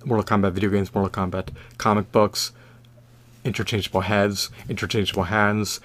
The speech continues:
as well as more weapons that can be part of his arsenal. Um, he only has two armaments and a stand. Um, he could have at least came bundled with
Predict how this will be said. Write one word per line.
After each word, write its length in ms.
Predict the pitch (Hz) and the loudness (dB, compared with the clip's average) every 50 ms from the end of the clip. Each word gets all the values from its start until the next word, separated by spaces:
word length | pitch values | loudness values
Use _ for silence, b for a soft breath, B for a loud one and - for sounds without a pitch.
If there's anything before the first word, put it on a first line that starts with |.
| B B B - | B B B -6
as 140 | 107 90 | -4 0
well 180 | 95 98 98 98 | 2 4 4 2
as 140 | 95 - - | 2 2 2
more 260 | 104 98 95 95 B B B B B - | 2 2 2 2 B B B B B 2
weapons 560 | 104 98 95 - 98 95 98 95 - - B B B B B B - - - - - - - - - - - | 2 2 2 0 -2 -2 -2 -4 -4 -6 B B B B B B -14 -14 -14 -16 -20 -20 -20 -20 -20 -14 -6
that 160 | 120 110 101 | -4 -4 -4
can 120 | - 110 98 | -2 -2 -2
be 120 | 98 92 | -2 -4
part 220 | - - 107 101 | -2 0 0 0
of 80 | 95 87 | 0 -2
his 140 | 104 98 - | -4 -6 -4
arsenal. 640 | - 113 104 98 - - - 104 98 98 101 101 - B B B B B - | 0 0 2 2 2 0 0 2 2 2 0 -2 -4 B B B B B -8
Um, 200 | 120 104 95 92 | -4 -4 -2 0
he 100 | 101 110 | 2 2
only 200 | 104 98 101 101 | 2 4 2 2
has 200 | 98 92 92 - | 2 0 -2 -2
two 240 | - - 117 107 104 | -2 0 0 0 0
armaments 720 | 104 104 101 101 101 98 98 101 101 101 98 - - - B B B B | 2 2 2 2 2 0 0 0 0 -2 -2 -2 -4 -6 B B B B
and 100 | 95 95 | -4 -4
a 60 | 92 | -2
stand. 540 | 87 - - - 104 92 92 92 92 98 - B B B B B - | 0 0 0 2 2 2 2 2 0 -2 -2 B B B B B -12
Um, 440 | - 110 101 95 92 90 90 92 92 - - - - - - - - - - - - - - - - - - - - - - - - - - - - | -6 -2 0 0 2 2 0 -2 -4 -6 -12 -20 -20 -20 -20 -20 -20 -20 -20 -20 -20 -20 -20 -20 -20 -20 -20 -16 -14 -14 -14 -14 -16 -20 -20 -14 -8
he 80 | - 113 | -4 2
could 140 | 92 117 98 | 4 6 6
have 160 | 98 92 87 | 6 4 4
at 80 | 104 95 | 4 4
least 240 | 98 98 95 - | 2 2 0 -2
came 200 | - 113 101 92 | -4 -4 -4 -2
bundled 280 | 87 101 95 98 95 85 | -2 0 0 0 -2 -2
with 320 | 92 95 95 95 - - | 0 0 0 2 0 -4